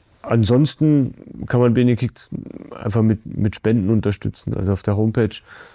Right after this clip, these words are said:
steht unsere, ähm, Kontoverbindung, wenn man sich dann dazu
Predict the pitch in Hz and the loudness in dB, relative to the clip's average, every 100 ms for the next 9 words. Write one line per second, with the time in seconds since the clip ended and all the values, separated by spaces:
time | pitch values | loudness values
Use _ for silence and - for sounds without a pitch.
0 | _ - 117 104 107 98 113 98 85 - | _ -2 0 2 0 0 0 2 0 -8
1 | _ - - 107 104 104 101 85 _ _ | _ -20 -6 -2 0 0 -4 -8 _ _
2 | - - - - 139 139 127 135 131 127 | -20 -20 -18 -4 0 2 2 2 4 4
3 | 123 117 113 107 110 101 104 - 117 110 | 4 4 4 2 0 0 -2 0 -2 -2